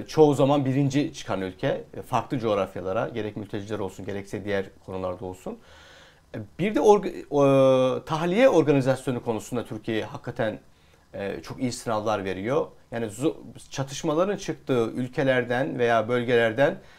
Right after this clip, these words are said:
kendi insanlarını tahliye etme konusunda, ha, Türkiye çok başarılı. Şimdi Uk-, Ukrayna'da da, e, bunu, e, rahat bir şekilde görebiliyoruz. Mesela önce otobüsler kullanıldı, şimdi tren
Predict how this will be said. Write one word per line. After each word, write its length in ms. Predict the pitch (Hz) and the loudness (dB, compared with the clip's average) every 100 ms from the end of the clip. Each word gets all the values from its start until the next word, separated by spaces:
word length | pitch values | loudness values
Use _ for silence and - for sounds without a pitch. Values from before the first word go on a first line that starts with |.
| - _ _ | -20 _ _
kendi 300 | - 139 165 | 0 0 0
insanlarını 720 | 185 156 156 143 139 139 147 | -4 -2 0 4 4 2 0
tahliye 360 | 143 131 135 131 | -2 0 0 0
etme 200 | 131 170 | -4 -8
konusunda, 800 | - 113 - 113 127 180 - - - - | -4 -6 -6 -4 0 0 0 -10 -20 -16
ha, 120 | - - | -14 -6
Türkiye 360 | 165 139 196 | -6 -2 -4
çok 240 | 196 226 - | -2 -2 -2
başarılı. 560 | 123 123 117 151 240 | -2 -2 -2 -2 -4
Şimdi 220 | - 180 | -6 -4
Uk-, 180 | 143 139 | -4 -4
Ukrayna'da 560 | 131 190 208 214 160 139 | -4 2 2 4 4 4
da, 240 | 120 98 - - - - | 4 2 -8 -20 -20 -6
e, 480 | 113 113 110 107 104 98 | -2 2 6 6 4 0
bunu, 160 | 120 117 | 0 0
e, 520 | - - 107 101 98 - - | -2 -4 -2 -2 -4 -6 -2
rahat 280 | 104 123 135 | 2 2 0
bir 60 | 131 | -8
şekilde 440 | - 110 107 104 | -6 -8 -6 -6
görebiliyoruz. 680 | 87 117 143 147 165 165 160 | -4 0 0 2 2 2 0
Mesela 540 | 135 139 151 147 143 - - - _ _ - | -4 2 4 4 2 -10 -20 -20 _ _ 2
önce 320 | 147 156 165 | 6 8 8
otobüsler 640 | 151 - 151 139 170 160 160 | 6 4 -4 0 4 4 2
kullanıldı, 460 | 123 110 101 110 | 0 0 0 -4
şimdi 320 | 123 160 165 | -4 -4 -4
tren 400 | - 156 156 151 | 0 4 4 2